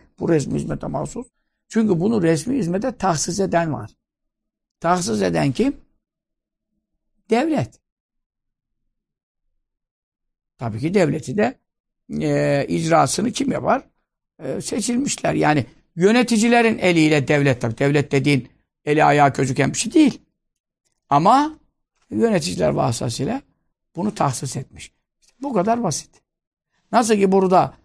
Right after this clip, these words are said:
senin arabanda, senin arabanın resmi hizmete mahsus olmayıp önündeki giden arabanın resmi hizmete mahsus olmasında onu o işe tahsis eden <laughs> var, onu o işe tahsis eden düşünülmeden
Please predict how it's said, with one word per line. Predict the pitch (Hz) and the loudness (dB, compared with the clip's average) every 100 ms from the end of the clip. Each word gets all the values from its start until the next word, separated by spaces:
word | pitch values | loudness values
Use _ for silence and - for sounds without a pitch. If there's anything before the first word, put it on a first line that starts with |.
| _ | _
senin | - - 180 220 226 | -10 0 2 4 4
arabanda, | 196 180 180 170 165 143 117 _ _ - | 6 6 6 4 4 4 2 _ _ -4
senin | - 202 | 2 4
arabanın | 202 190 170 160 139 - _ - | 4 4 4 2 2 -4 _ 0
resmi | 165 160 202 196 | 2 2 2 2
hizmete | 190 170 - 151 - _ - | 2 -2 0 0 -2 _ 0
mahsus | 160 175 190 - | 2 2 0 2
olmayıp | 202 190 165 139 - _ _ _ | 4 4 4 2 -6 _ _ _
önündeki | 175 175 190 202 214 | 0 2 2 2 0
giden | 202 208 226 | -2 0 2
arabanın | 196 175 165 160 156 | 2 2 2 2 0
resmi | 170 | 0
hizmete | - 196 | -2 -2
mahsus | 170 170 160 190 | 2 2 0 -2
olmasında | 185 170 160 - 160 170 - - _ - | 0 0 0 0 2 2 2 -4 _ -2
onu | 175 214 | 2 4
o | 220 196 190 | 4 6 4
işe | 180 190 | 4 0
tahsis | - 170 165 190 190 | 2 2 2 0 0
eden | 185 - | 0 -2
<laughs> | - | 0
var, | 170 180 220 - - - - | 4 4 4 -2 -14 -20 -4
onu | 180 202 | 0 4
o | 202 | 4
işe | 196 185 | 4 2
tahsis | 180 170 180 185 - _ _ _ | 0 0 0 -2 -6 _ _ _
eden | 170 175 196 151 - _ - | 0 2 2 2 -4 _ -6
düşünülmeden | 165 151 185 208 196 185 196 185 | -4 0 4 4 4 4 4 2